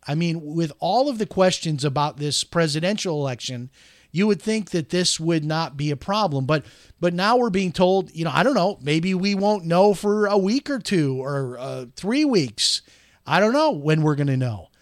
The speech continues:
Um, but I will tell you this, that from what I have read and, and what I have, have seen and, and the audio clips I've seen,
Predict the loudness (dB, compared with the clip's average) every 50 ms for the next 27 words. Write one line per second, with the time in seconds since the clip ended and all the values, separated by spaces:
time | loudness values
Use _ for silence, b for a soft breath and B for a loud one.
0 | b b b b b b b -2 0 0 0 0 2 2 2 2 2 0 -2 -2
1 | -2 0 0 2 2 2 2 2 2 2 2 0 0 -2 -4 -8 -6 -2 -2 0
2 | 0 -2 -4 _ -14 -6 -4 -2 0 2 2 0 0 0 -2 -2 -2 0 -2 -2
3 | 0 0 2 2 2 2 0 -2 -6 -10 -14 _ _ b b b b b b b
4 | b b b -6 -2 -2 0 0 -2 -2 -4 -2 -2 0 2 4 4 4 4 2
5 | 2 2 2 0 -2 -4 -6 -8 -6 -4 -4 -2 -2 -2 -2 0 0 0 0 0
6 | 0 -2 -4 -4 -6 -6 -6 -6 -6 -4 -4 -4 -4 -4 -2 -2 0 0 2 0
7 | 0 -2 -2 -2 -2 -2 -2 -2 -2 -2 -2 -2 -2 -2 -2 -2 -2 -2 -2 -4
8 | -6